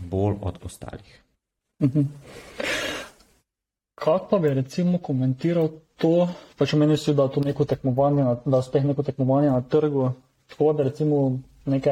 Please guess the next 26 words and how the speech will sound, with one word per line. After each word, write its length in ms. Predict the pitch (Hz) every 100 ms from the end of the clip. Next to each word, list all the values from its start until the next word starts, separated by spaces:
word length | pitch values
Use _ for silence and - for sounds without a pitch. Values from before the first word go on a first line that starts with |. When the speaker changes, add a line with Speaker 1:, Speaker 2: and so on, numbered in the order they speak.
| 131
Speaker 2:
redke 400 | 131 143 - 135
izjeme, 420 | 123 123 139 139
ki 340 | 135 131 123 120 - - - - - - - _ _ _ _
tega 240 | - 143 147
trga 320 | 147 160 147 139
niso 360 | 156 165 -
imeli 300 | 117 120 131
oziroma 380 | 123 123 135 127
so 180 | - 127
ga 220 | 120 120
nekako 580 | 123 127 131 131 131 139 123 120 120 -
ustanovili, 680 | 127 - 131 131 135 135 131
kot 140 | 120
recimo 680 | 120 - 135 123 120 120 123 _ _ _
Facebook, 560 | - 143 139 135 139 135 - - _ - - -
če 140 | - -
se 140 | 131
ne 100 | 123
motim, 320 | 131 135 131
pač 260 | 120 131 - -
je 120 | 135
to 120 | 127 139
bila 140 | 139
neka, 260 | 135 135 131 131
neka 280 | 135 135
stvar, 440 | 139 - 139 135